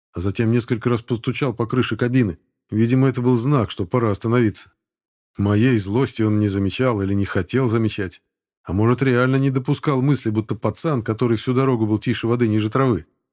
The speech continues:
теперь решил показать характер. Впрочем, я уже немного успокоился. Даже, наверное, сам себя успокоил. Так будет точнее. В конце концов, нельзя забывать, где нахожусь и с кем.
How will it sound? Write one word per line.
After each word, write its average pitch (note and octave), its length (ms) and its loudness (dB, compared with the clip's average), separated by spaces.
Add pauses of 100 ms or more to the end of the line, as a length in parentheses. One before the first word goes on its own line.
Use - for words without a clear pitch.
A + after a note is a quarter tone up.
теперь C3 340 -2
решил B2 320 -2
показать A2+ 460 -2
характер. A#2+ 500 -2 (960)
Впрочем, C3 400 0
я A2+ 180 2
уже G2+ 220 0
немного F#2+ 340 -2
успокоился. E2+ 800 -6 (480)
Даже, G#2+ 240 2
наверное, A#2+ 420 2
сам B2 180 -2
себя F#2 240 -4
успокоил. F2+ 560 -4 (400)
Так A#2+ 160 0
будет G#2+ 240 0
точнее. G2 460 -6 (1120)
В - 40 -20
конце F2 320 -4
концов, B2 500 -2
нельзя A2+ 420 2
забывать, A2 420 2
где F#2 260 0
нахожусь G#2 520 0
и G2 40 -2
с - 120 -8
кем. G#2 380 0